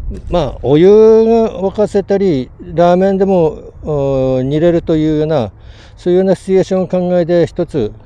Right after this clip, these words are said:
買えばいいのかなって思います。あとフライパン、これ余裕があれば、こんなのっていうことで、これはね、バッグに入るんでね、小さいフライパン私持ってます。で、火関係なんですけど、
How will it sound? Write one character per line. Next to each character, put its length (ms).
買 160
え 60
ば 200
い 120
い 20
の 120
か 100
な 120
っ 40
て 120
思 180
い 60
ま 140
す。 160
あ 100
と 140
フ 120
ラ 140
イ 60
パ 180
ン、 120
こ 140
れ 60
余 200
裕 140
が 100
あ 40
れ 120
ば、 160
こ 60
ん 80
な 80
の 120
っ 20
て 120
い 40
う 20
こ 80
と 80
で、 60
こ 100
れ 80
は 60
ね、 80
バ 240
ッ 100
グ 80
に 80
入 220
る 100
ん 80
で 100
ね、 140
小 180
さ 140
い 60
フ 80
ラ 100
イ 60
パ 140
ン 60
私 280
持 100
っ 60
て 160
ま 120
す。 220
で、 640
火 280
関 180
係 200
な 140
ん 40
で 80
す 100
け 80
ど、 160